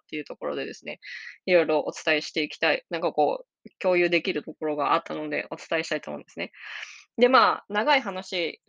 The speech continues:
もちろんその二時間くらいその講演があって、その中からこう、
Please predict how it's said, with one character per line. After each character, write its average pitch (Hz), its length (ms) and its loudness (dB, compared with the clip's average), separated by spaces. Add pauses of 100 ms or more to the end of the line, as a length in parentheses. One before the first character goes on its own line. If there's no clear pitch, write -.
(120)
も 202 140 -8
ち 220 120 -2
ろ 196 80 0
ん 180 40 -6
そ - 80 -12
の 160 200 -8
二 185 120 -6
時 196 100 -2
間 233 200 4
く 240 100 0
ら 185 80 4
い 180 60 2
そ 165 80 -10
の 156 100 -6
講 170 260 0
演 160 140 -2
が 156 80 2
あ 156 40 2
っ - 80 -8
て、 143 200 -4
そ - 140 -6
の 226 100 0
中 233 280 2
か 156 120 6
ら 147 200 6 (340)
こ 151 500 -2 (1800)
う、 262 40 -20